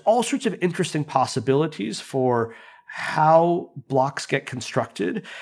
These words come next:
And this is one of the things that's really exciting about the emergence of block building, is that there's now a marketplace and there's ways to express things in new creative fashions. And it doesn't necessarily have to be this sort of linear, whoever bids the most gets the block, and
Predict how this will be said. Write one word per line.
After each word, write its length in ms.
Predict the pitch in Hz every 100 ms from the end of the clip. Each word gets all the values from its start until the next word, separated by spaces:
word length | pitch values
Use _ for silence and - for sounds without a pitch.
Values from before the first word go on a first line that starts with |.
| - -
And 120 | 147
this 200 | 190 196
is 100 | 147
one 140 | 165
of 80 | 165
the 40 | 156
things 200 | 156 139
that's 160 | 135
really 160 | 139 117
exciting 520 | - - 143 156 175
about 280 | 143 127 120
the 80 | 123
emergence 420 | 117 120 127 120
of 120 | 104
block 260 | 113 113 160
building, 240 | 160 165
is 260 | 131 104 -
that 180 | 127 131
there's 160 | 123 143
now 140 | 147
a 40 |
marketplace 760 | 120 120 123 - - 226 - - - - -
and 140 | 135
there's 300 | 139 120 -
ways 400 | 131 147 165 160
to 160 | - 147
express 760 | - - - - 131 127 -
things 320 | - 170 156
in 220 | 127 120 120
new 240 | 147 160
creative 380 | - 147 131 113
fashions. 600 | - 120 135 - 139 208 - - - -
And 280 | 151 151 -
it 140 | 165
doesn't 280 | 190 180 170
necessarily 640 | 175 151 151 - 156 143 131
have 280 | 143 156
to 80 | -
be 180 | 147 139
this 160 | 131 -
sort 160 | 131
of 160 | 123 - - - - _
linear, 760 | 127 139 160 151 127 117 113 110 - -
whoever 300 | 143 147 147
bids 320 | 120 135 127
the 80 | 127
most 360 | 120 120 - -
gets 180 | 110
the 80 | -
block, 400 | 110 117 98 -
and 300 | 107 104 101